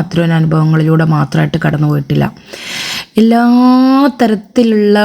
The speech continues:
രുചികളെയും അറിഞ്ഞുകൊണ്ട് തന്നെയാണ് ജീവിതത്തിൽ പോയിട്ടുള്ളത്. ഇനി എല്ലാം നിറഞ്ഞവർക്കോ അവർക്ക് ആയുസ്സും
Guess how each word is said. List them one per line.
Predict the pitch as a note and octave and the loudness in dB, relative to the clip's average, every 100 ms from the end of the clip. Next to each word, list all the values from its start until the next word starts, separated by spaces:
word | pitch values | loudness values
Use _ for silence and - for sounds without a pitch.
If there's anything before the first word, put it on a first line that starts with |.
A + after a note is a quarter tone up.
| G#3+ - - - - F3+ | 0 -4 -18 -20 -2 2
രുചികളെയും | G3+ E3 G#3 G#3+ A3 A3 A3 A3 C4 F#3 | 2 2 0 2 2 2 2 2 0 0
അറിഞ്ഞുകൊണ്ട് | F3+ F#3 F#3+ F#3+ F#3+ F#3+ | 2 2 4 2 2 0
തന്നെയാണ് | F#3 E3+ F3 F#3+ G#3 A#3 G3+ F3 E3+ | 0 2 4 4 4 4 2 0 -2
ജീവിതത്തിൽ | D#3+ D3+ D3 E3 D#3 | -2 -4 -4 -6 -4
പോയിട്ടുള്ളത്. | D3+ C#3 D#3 D#3+ F3+ - - - - _ | -6 -6 -6 -6 -6 -10 -20 -20 -20 _
ഇനി | F3+ F#3 E3+ | 2 4 4
എല്ലാം | E3+ F#3 F#3 G3 G3+ G#3 | 4 2 2 2 2 2
നിറഞ്ഞവർക്കോ | F#3 E3+ E3 F3+ E3+ E3 F3 F3+ F3+ - - _ B3+ | 0 0 2 2 0 -2 -4 -4 -6 -18 -20 _ -2
അവർക്ക് | A3 G3 D#3 | -2 -2 -2
ആയുസ്സും | D3+ D3+ - | 0 0 0